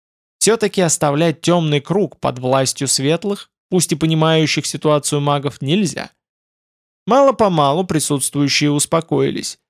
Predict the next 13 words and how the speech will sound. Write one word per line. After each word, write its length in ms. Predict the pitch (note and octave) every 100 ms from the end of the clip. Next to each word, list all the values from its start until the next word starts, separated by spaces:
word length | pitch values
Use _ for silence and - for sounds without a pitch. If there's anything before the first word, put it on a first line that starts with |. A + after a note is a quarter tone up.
| _ _ _ C3+
Разве 320 | D#3 D3 D3
что 180 | - D3
очнувшийся 640 | D3 D#3+ F#3+ - C3+ -
на 120 | C#3+
середине 520 | C#3 D3+ D3+ E3 E3+ D3+
обличительной 760 | C#3 D3+ - F3+ D#3+ D#3 D3+
речи 300 | D#3+ D#3+ -
Римена 400 | C#3+ D#3+ D3+ C#3+
Белор 500 | C3 C3+ D#3 G3 - _
еле 320 | D3 F#3 G3
слышно 460 | E3 D#3 E3+ D3 D#3+
скрежетал 580 | - C#3+ C#3 C#3 D3 C#3
зубами, 600 | B2+ C3+ D#3 D3 C#3 G#2+